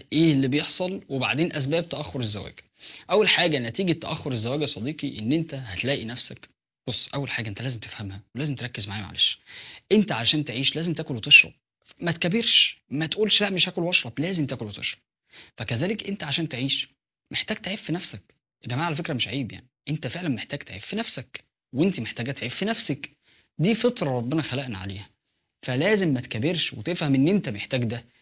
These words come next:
لاز-، أنت محتاجه على فكرة نفسيا وجسديا وكل حاجة، أنت محتاجه في حياتك، فلازم ما تكبرش. تاني حاجة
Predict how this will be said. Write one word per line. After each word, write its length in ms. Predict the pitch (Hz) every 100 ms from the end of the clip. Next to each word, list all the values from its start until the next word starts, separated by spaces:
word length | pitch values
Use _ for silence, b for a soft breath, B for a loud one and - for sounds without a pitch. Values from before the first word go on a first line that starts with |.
| b -
لاز-، 420 | 123 180 156 139
أنت 160 | 143
محتاجه 340 | 120 - 156 127
على 80 | 113
فكرة 200 | 151 123
نفسيا 540 | 104 - 147 117 101 -
وجسديا 500 | 123 - 123 156 117
وكل 300 | 107 147 107
حاجة، 400 | - 135 92 -
أنت 180 | -
محتاجه 480 | 113 107 - 151 156
في 100 | 110
حياتك، 420 | - 113 110 - _ B B B -
فلازم 260 | 185 190
ما 80 | 113
تكبرش. 520 | - 87 - - - _ _ _ _ _ _ _
تاني 180 | 208 202
حاجة 400 | 147 190 185